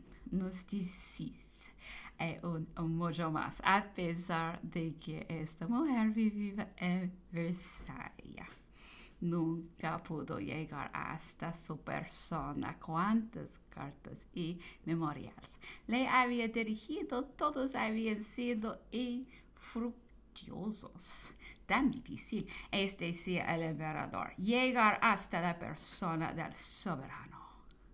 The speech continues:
un, cuando este, este pronto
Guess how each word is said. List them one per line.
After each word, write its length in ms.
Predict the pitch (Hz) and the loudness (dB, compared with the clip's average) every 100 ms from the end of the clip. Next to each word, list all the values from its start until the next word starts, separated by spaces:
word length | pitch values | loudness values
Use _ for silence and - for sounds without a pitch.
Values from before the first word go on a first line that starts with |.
| - - | -18 -4
un, 360 | 170 160 135 165 - - - | 0 2 0 -2 -8 -10 -10
cuando 580 | - 151 147 151 - | -6 -4 -4 -4 -4
este, 680 | - - 160 - - - - 285 - - - - | -2 -2 -4 -8 -14 -10 -8 -8 -14 -20 -20 -4
este 540 | - 196 180 - - - | 4 4 4 -2 -6 -10
pronto 520 | - 156 - - | -10 -12 -12 -10